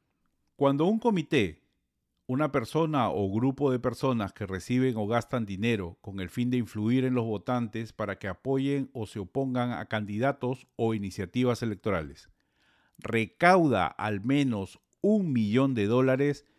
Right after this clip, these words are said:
debe comunicar sus diez principales contribuyentes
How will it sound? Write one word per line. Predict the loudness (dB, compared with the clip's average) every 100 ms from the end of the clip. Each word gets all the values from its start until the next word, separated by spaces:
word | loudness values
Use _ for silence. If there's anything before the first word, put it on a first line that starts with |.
| _ _ _
debe | -6 2 6 6 4
comunicar | -2 -2 -4 0 2 2 0
sus | -10 -6 -6 -6
diez | -6 0 0 0
principales | -4 -6 -4 -6 -2 2 2 0
contribuyentes | -2 -6 -4 -6 -4 0 2 2 0 -2 -4 -6